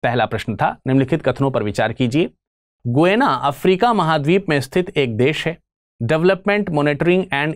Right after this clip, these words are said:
इवैल्यूएशन ऑफिस नीति आयोग का अटैच्ड ऑफिस है। उपयुक्त में से सही कथन या कथनों का चुनाव कीजिए। केवल एक, केवल दो, एक और दो दोनों, ना तो एक, ना ही दो। इसका सही जवाब है विकल्प बी,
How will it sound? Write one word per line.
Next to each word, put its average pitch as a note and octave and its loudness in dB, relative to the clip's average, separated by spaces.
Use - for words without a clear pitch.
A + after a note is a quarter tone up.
इवैल्यूएशन C#3+ 2
ऑफिस D3 0
नीति D#3+ 2
आयोग C#3 2
का D3+ 2
अटैच्ड B2 -2
ऑफिस A2+ -2
है। - -10
उपयुक्त C#3 -2
में C3 0
से C3+ -2
सही B2 0
कथन D#3+ -2
या D3 0
कथनों B2 -2
का A2+ -2
चुनाव G#2+ -2
कीजिए। G2+ -6
केवल G#2+ 0
एक, C#3 0
केवल G#2+ -2
दो, D3 -2
एक G3 2
और D#3 0
दो C#3+ 2
दोनों, B2+ 0
ना A#2+ 0
तो - -8
एक, G#2+ -4
ना A#2+ -6
ही G#2 -8
दो। - -14
इसका C3+ 0
सही E3 2
जवाब E3+ 2
है F3 4
विकल्प D#3 0
बी, D#3+ 0